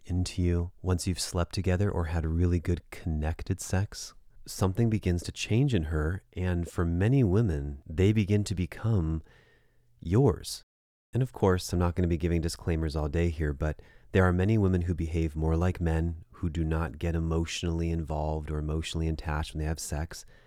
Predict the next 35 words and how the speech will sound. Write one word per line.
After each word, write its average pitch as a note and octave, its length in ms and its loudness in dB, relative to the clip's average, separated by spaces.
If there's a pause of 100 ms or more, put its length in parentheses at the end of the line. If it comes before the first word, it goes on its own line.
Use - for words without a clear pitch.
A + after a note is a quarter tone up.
(140)
It's - 140 -8
something E2 280 0
completely D#2 360 -2
separate. G#2 540 -4
They D2+ 120 -4
can D2 300 -6 (200)
turn E2+ 240 -2
that D#2+ 280 -2
emotion E2 440 -4
switch - 340 -6
off. G2+ 280 -2 (540)
And G2 140 -2
certainly - 240 -2
there G2 140 4
are F#2 60 4
many F#2 220 4
men F#2 300 2
who, D#2 300 0
upon D#2 300 -4
having D#2 280 -4
sex - 260 -6
with D#2 100 -8
a - 20 -4
woman D2+ 260 -2
once, D2+ 380 -2
want E2+ 200 -2
to D#2 60 -6
dive D#2 360 0
immediately D#2+ 640 0
into C#2+ 200 -4
a - 20 -2
new C#2+ 120 -2
relationship. C2+ 640 -8 (600)
Nevertheless, F2 760 0 (520)
if, C3 460 0